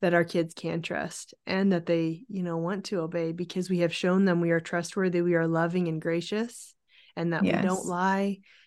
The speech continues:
Speaker 1: You know, our word means something. No means no. Yes means yes, all those things. So,
Speaker 2: Mm-hmm.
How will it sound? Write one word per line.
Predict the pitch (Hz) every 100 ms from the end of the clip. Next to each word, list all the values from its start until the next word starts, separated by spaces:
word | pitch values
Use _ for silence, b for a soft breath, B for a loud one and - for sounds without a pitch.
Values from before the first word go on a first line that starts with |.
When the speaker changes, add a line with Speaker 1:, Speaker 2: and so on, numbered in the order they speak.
| _
Speaker 1:
You | 180
know, | 170
our | 165 170
word | 190 196 185
means | 185 190 185
something. | 196 190 196 190
No | 190
means | 196 196 190 185
no. | 185 185 185 185 185 -
Yes | 185 180 -
means | 196 190
yes, | 180 175
all | - 175
those | 180 175
things. | 180 185 175
So, | - 175 170 -
Speaker 2:
Mm-hmm. | 196 185 180 190 190